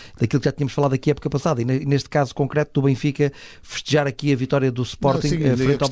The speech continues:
Speaker 1: Braga.
Speaker 2: e a questão deste campeonato ser muito, muito interessante, ser um campeonato com, com resultados muito invulgares, com, hum, acho que não, não, acho que houve pouquíssimos jogos em que uma equipa grande, por exemplo,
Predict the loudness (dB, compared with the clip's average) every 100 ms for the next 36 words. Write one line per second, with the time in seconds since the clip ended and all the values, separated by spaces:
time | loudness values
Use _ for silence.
0 | 0 -2 -6 -6 -4 -6 -6 -8 -6 -8
1 | -6 -4 -2 -4 -2 -2 -2 -4 -4 -4
2 | -6 -8 -10 -10 -10 -12 -12 -12 -12 -16
3 | -18 -16 -18 -12 -6 -4 -2 -4 -6 -10
4 | -14 -8 -2 0 0 -2 -2 -2 -2 -2
5 | 0 0 0 -2 -6 -8 -10 -12 -14 -16
6 | -18 -20 -18 -18 -4 -2 0 0 -2 -2
7 | -4 -6 -6 -10 -14 -18 -20 -20 -20 -20
8 | -20 -20 -20 -20 -20 -20 -8 -6 2 4
9 | 4 2 2 -2 -4 -10 -6 0 0 -2
10 | -2 0 0 -4 -6 -4 -2 -2 -4 -6
11 | -8 -10 -8 -8 -6 -6 -6 -4 -2 -4
12 | -4 -8 -6 -6 -8 -12 -16